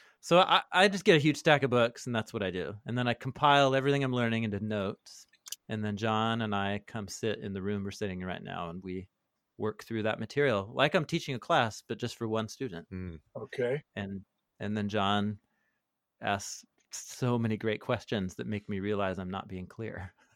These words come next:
Speaker 1: <laughs>
Speaker 2: <laughs> Well,
Speaker 1: Or
Speaker 2: you,
Speaker 1: the
Speaker 2: you usually are being very clear, but I also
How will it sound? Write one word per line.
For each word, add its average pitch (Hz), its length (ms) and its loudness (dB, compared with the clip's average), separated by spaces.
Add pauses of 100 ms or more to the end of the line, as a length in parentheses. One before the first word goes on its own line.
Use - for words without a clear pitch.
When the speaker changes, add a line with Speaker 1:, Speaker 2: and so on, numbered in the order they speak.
Speaker 1:
<laughs> - 0 -
Speaker 2:
<laughs> 175 840 6 (480)
Well, 101 400 4 (520)
Speaker 1:
Or 190 220 12
Speaker 2:
you, 165 140 10
Speaker 1:
the 151 80 8
Speaker 2:
you 180 80 8
usually 139 320 8
are 117 160 10
being 104 240 0
very 101 180 4
clear, 95 380 0
but 87 260 4
I 120 360 6 (480)
also 98 680 4